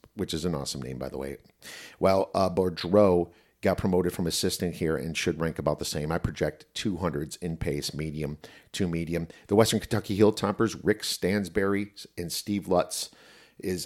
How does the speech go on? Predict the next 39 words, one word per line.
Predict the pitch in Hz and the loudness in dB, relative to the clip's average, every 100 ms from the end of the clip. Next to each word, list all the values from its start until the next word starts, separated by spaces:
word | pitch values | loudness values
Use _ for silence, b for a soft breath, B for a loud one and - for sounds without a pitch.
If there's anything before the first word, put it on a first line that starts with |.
| - | 0
out, | 87 62 - | 0 0 -4
is | 101 85 | -4 0
in. | 104 76 80 | -2 -2 -4
Rick | 98 - | -6 -4
Stansberry | - 104 101 87 95 | -2 -2 0 0 4
out, | 90 98 | 4 2
Steve | - 95 92 | -2 -2 2
Lutz | 85 - | 2 2
in. | 90 - b - | -2 -4 b 0
While | 98 90 | 2 4
Rick | 92 117 | 4 2
Stansberry | - 104 107 92 110 110 110 - B B B | 0 2 2 4 6 6 2 -4 B B B
worn | - 87 113 | -2 4 6
out | 107 104 | 8 6
his | 98 95 | 4 6
welcome | 95 95 98 101 - b b b b b - | 4 6 2 2 -6 b b b b b -4
at | 98 92 | -4 -2
Western | 87 95 - 101 | 0 0 2 0
Kentucky | 110 92 95 - 95 | 0 0 0 2 -2
with | - 95 | 0 -2
a | 87 | 0
medium | 92 95 92 | 0 0 0
pace | - 90 - - | 2 2 0 -4
at | 85 90 | -4 -2
one | 92 | -2
hundred | 95 90 | -2 -2
sixty-fifth, | - 95 - 90 92 90 - b | -4 -6 -6 -2 2 2 -2 b
Steve | - - 107 87 | -16 -4 -2 2
Lutz | 90 90 | 2 2
should | - 78 | -4 -6
speed | - - 92 | -8 -4 -2
it | 85 | 0
up | 85 - | -2 -2
some | - 82 80 76 b b _ | -2 -2 -2 -6 b b _
to | - 101 | -4 0
the | 87 | 2
one | 80 82 | 0 -2
hundred | 78 90 73 76 - _ _ - | -4 -4 -2 -4 -6 _ _ -8
tens. | - 71 67 64 - | -6 -4 -6 -8 -10